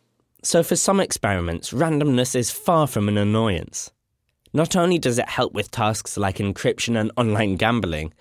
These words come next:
but it's also essential for a wide range of computer simulations. Whether you're trying to use human randomness to outsmart quantum particles or quantum randomness to outsmart hackers, unpredictability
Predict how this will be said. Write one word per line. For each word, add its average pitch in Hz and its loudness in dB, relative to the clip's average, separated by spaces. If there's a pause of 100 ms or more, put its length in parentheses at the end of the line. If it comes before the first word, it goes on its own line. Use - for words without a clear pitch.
(240)
but - -4
it's - -2
also 180 2
essential 147 0
for 104 0
a 104 2
wide 123 2
range 123 2
of 92 -2
computer 104 -2
simulations. 107 -2 (920)
Whether 165 2
you're 175 6
trying 170 0
to 160 -2
use 160 4
human 151 2
randomness 120 2
to - -4
outsmart 113 0
quantum 117 0
particles 117 -2 (220)
or 139 2
quantum 151 0
randomness 92 0
to - -6
outsmart 123 0
hackers, 110 -2 (480)
unpredictability 143 0